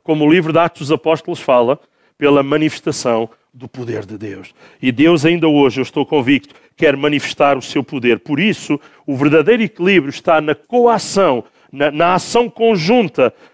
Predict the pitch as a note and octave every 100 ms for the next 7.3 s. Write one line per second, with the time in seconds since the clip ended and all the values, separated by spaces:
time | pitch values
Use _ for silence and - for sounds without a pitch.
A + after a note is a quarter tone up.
0 | _ A#2 D3 - C#3 D3+ F3 F#3+ G3+ G#3+
1 | G#3 _ - E3 E3 - D3+ E3+ D#3+ C#3
2 | B2+ D#3 F#3 - - _ - F#3+ F#3+ A#3+
3 | A3 F#3 A3+ G3 G#3 G3+ G#3 G#3+ - G#3
4 | G3 C4 B3 A3 G3+ G3+ D3 - - _
5 | _ _ _ C#3 E3 - F3 D#3 E3+ F3+
6 | C#3+ F3 - E3 D#3 C3 - C3 A#2+ B2
7 | A2 G#2